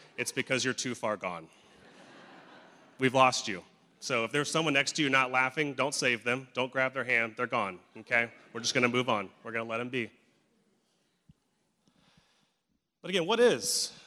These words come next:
uh, the riskiest part, uh, of living in this place? What is the most dangerous part about living in a context like this as it relates to our faith, as it relates to following Jesus?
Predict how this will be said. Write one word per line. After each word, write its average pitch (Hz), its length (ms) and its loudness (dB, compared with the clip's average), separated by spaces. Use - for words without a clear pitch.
uh, 135 140 -8
the 135 100 -8
riskiest 170 720 -4
part, - 460 -6
uh, 120 40 -10
of 120 280 -14
living 110 360 -10
in 98 180 -14
this 95 180 -14
place? - 500 -16
What 143 120 -12
is 151 100 -10
the 120 140 -10
most 104 240 -12
dangerous 127 400 -6
part 95 420 -8
about 104 340 -8
living 110 360 -10
in 101 80 -10
a 98 80 -12
context - 640 -14
like 90 160 -14
this 90 220 -14
as 104 100 -12
it 107 60 -16
relates 101 320 -14
to 98 80 -16
our 90 100 -14
faith, 101 320 -14
as 104 100 -18
it 104 40 -18
relates 104 320 -12
to 110 100 -16
following 92 400 -14
Jesus? - 640 -12